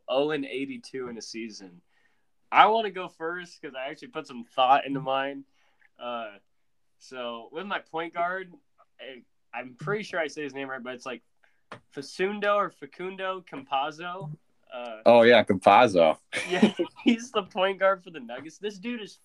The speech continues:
Speaker 1: five ten, buck ninety-five, and, uh,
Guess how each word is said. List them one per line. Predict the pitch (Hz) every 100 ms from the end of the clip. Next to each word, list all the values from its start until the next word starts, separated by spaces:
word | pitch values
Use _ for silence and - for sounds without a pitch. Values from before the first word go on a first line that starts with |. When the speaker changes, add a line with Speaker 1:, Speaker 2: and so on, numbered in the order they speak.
| -
Speaker 1:
five | 123 139 175 -
ten, | - 131 135 156 180 _ - - - - _ _ - 139
buck | 147 143 -
ninety-five, | 160 151 135 127 123 131 151 156 _ _ _ _ -
and, | 147 147 139
uh, | 131 117